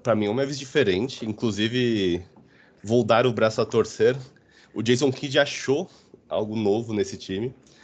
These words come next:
Talvez achou um encaixe melhor pra Kyrie Irving e Luka Doncic. Eu acho que os dois tão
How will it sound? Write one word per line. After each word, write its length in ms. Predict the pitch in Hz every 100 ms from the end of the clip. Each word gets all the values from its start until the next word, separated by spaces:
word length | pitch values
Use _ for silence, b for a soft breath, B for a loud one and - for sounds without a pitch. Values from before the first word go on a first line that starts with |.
| b b -
Talvez 280 | 98 110 120
achou 360 | 110 - 120
um 40 | 123
encaixe 420 | 110 110 107 117
melhor 300 | 98 92 101
pra 120 | 101
Kyrie 300 | 95 92 92
Irving 220 | 92 87
e 20 |
Luka 240 | 90 87 85
Doncic. 460 | 87 110 127 -
Eu 120 | 104 98
acho 200 | 95 -
que 100 | 110
os 80 |
dois 240 | 92 101 98
tão 400 | 104 98 95